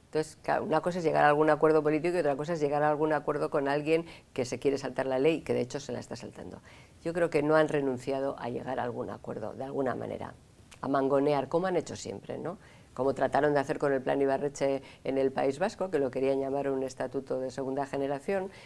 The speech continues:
como hicieron con el Estatuto de Cataluña. Ahora mismo he oído a los representantes del Partido Socialista, algunos de los que ha presentado Sánchez como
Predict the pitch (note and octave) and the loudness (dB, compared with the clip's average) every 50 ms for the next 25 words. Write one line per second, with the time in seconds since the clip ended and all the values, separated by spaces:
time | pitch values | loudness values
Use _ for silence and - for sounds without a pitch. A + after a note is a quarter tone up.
0 | - - - - B2 B2+ B2+ B2 B2+ D#3 D3+ C#3 C3+ B2+ C#3 C3+ C3 B2+ B2 B2+ | -20 -16 -10 -6 -4 -4 -4 -4 0 0 2 2 2 -2 -2 -4 -6 -6 -6 -6
1 | B2+ C#3 C#3 C3 - C3+ C3 - C#3 C#3 - D3+ E3 F#3+ G3 F3 D#3 - - - | -6 -6 -6 -4 -4 -6 -4 -4 -6 -4 -4 -4 -2 -2 -2 -4 -6 -4 -2 0
2 | D3 D3 C#3 C3 C#3+ D3 C#3 C#3+ C3+ C3+ C3 C3 C3+ C#3+ C#3+ C#3 C#3 C3 C3 C3 | 0 2 2 0 0 -2 -2 -2 -2 0 0 2 2 2 2 0 -2 -4 -4 -6
3 | - C#3 C#3 C3+ B2 - C3+ C3 C#3+ C#3 C3 C#3+ C#3 C#3 - - - - - - | -6 -6 -8 -8 -8 -6 -4 -4 -4 -2 -2 -2 -4 -4 -6 -16 -20 -20 -20 -18
4 | - - C#3 C#3 C3+ C#3 C3+ B2 - D3 C#3+ C#3 C#3 D3+ C#3+ C3+ C#3+ C3+ C#3 D3+ | -10 -6 -6 -4 -2 -2 -4 -2 0 0 0 0 0 -4 -6 -6 -4 -4 -4 -4
5 | D3 - C3+ B2+ B2+ C3 C3 C3 C3 B2+ B2+ C3 B2+ C3 C3 B2 - - - B2 | -4 -4 -4 -4 -4 -4 -4 -4 -6 -4 -6 -6 -6 -6 -8 -10 -10 -8 -8 -8
6 | B2 - - - - - C3 B2+ - C3+ C3+ C3 C3+ C#3 C3 A#2+ - C3+ C3+ C3+ | -8 -10 -16 -16 -8 -8 -8 -8 -6 -6 -6 -4 -2 -4 -4 -4 -4 -8 -8 -6
7 | - B2 B2 - C3+ B2+ B2+ B2+ B2+ B2+ | -10 -10 -8 -6 -6 -4 -4 -4 -6 -8